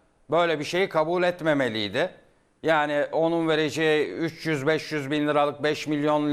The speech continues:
liralık, beş milyon dolarlık, e, yardımı almamalıydı. Ama, e, bir de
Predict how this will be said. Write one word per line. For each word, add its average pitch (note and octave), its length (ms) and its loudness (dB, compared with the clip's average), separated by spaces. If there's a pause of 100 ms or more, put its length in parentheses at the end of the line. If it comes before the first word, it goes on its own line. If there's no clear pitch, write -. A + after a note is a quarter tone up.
liralık, D3 420 2
beş D3 220 -4
milyon D3+ 360 -2
dolarlık, D3+ 520 2 (560)
e, B2 100 2
yardımı D#3+ 920 2 (380)
almamalıydı. F3 1000 2
Ama, G#3+ 400 2 (580)
e, B2+ 260 2
bir F3+ 100 -4
de A#3 260 4